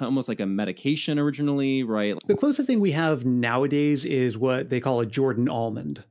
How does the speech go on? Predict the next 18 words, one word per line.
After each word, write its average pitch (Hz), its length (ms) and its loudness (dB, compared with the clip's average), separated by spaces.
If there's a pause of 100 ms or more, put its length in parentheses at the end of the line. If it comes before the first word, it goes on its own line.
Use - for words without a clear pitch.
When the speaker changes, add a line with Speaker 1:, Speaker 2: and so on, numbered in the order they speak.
(120)
Speaker 2:
You 123 180 -2
take 131 180 2
an - 80 2
Speaker 1:
Mm-hmm. 170 80 -2
Speaker 2:
almond 135 340 2
and, 127 160 2
and 127 180 0
it 165 80 -2
has, 135 140 -2
like, - 420 -6
a, 139 80 -6
a 110 40 -6
thick - 500 -6
candy 135 300 0
coating 117 480 -2
shell 117 380 -2
on 107 180 -8
it. - 200 -14